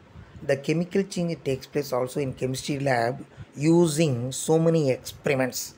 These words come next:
so many experiments. Very first experiment, very first experiment, the burning of magnesium, burning of magnesium. Go to the clip. First, you just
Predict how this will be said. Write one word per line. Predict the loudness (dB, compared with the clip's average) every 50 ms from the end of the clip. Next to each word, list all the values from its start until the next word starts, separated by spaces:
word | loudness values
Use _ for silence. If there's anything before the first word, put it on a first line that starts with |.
| -20 -20
so | -18 -14 -12 -10
many | -6 -6 -6 -6 -6 -8
experiments. | -12 -12 -16 -14 -14 -14 -12 -12 -14 -18 -18 -20 _ -20 -20 -20 -20 -18 -18 -18 -18 -18 -20 -20 -20 -20 -12
Very | -2 2 2 4 4 4 2 2
first | -2 -4 -8 -8 -6 -6 -6 -8 -8 -8
experiment, | -6 -4 -2 -4 -4 -4 -8 -14 -12 -10 -10 -8 -8 -8 -10 -12 -14 -18 -20 -18 -10
very | -8 -8
first | -6 -4 -6 -6 -6 -8 -6
experiment, | -6 -6 -6 -6 -8 -12 -10 -10 -10 -8 -10 -12 -14 -16 -18 -20 -20 -20 -20 _ -20 -20 -20 -20 -20 -20 -20 -20 -20 -20 -8 -6
the | -4 -2
burning | 0 2 4 4 4 4 2 0 -2
of | -4 -6 -10
magnesium, | -4 -2 -2 -2 0 0 0 0 0 0 -2 -2 -2 -2 -2 -4 -6 -12 -20 -20 -20 -20 -20 -20 -20 -20 -4
burning | 0 0 2 2 2 0 -2 -4 -4 -4 -2
of | -2 -2 -2 -2 -8 -12
magnesium. | -12 -10 -8 -8 -8 -8 -8 -8 -8 -8 -8 -10 -12 -20 -20 -20 -20 -20 -20 -20 -20 -20 -20 -20 -20 -20 -20 -20 -20 -20 -20 -20 -20 -20 -20 -10 -6
Go | -4 -2
to |
the | -2 -2
clip. | 0 0 -2 -2 -2 -10 -20 -20 -20 -20 -20 -20 -20 -20 _ -20 -20 _ -20 -20 -20 -20 -20 _ -20 -20 -20 -20 -20 -12
First, | -4 -4 -2 -2 -4 -6 -8
you | -8 -8 -8 -8 -8
just | -6 -6 -6 -6 -8